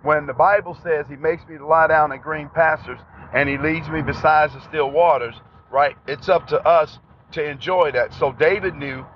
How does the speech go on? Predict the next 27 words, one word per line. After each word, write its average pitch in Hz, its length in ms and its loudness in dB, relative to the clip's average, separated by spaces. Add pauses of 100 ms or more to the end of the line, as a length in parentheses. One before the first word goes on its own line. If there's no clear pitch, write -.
(420)
that 139 280 4 (120)
if 127 160 -6 (200)
all 190 260 4
their 175 180 -4
needs 165 340 -12
weren't 156 280 -8
met, 165 320 -2 (480)
those 180 200 2
sheep - 380 -8
was 131 220 -10
not 160 340 0
gonna 147 180 0
enjoy 131 600 2 (400)
being 143 280 -4
in 131 140 -10
green 139 320 -6
pastures 160 520 0 (420)
or 135 180 4
near 139 200 -4
still 131 320 -2
waters, 120 520 0 (300)
because 135 240 -6
they 143 100 0
weren't 151 260 -2
gonna 135 200 2
lay 139 140 4
down 151 440 2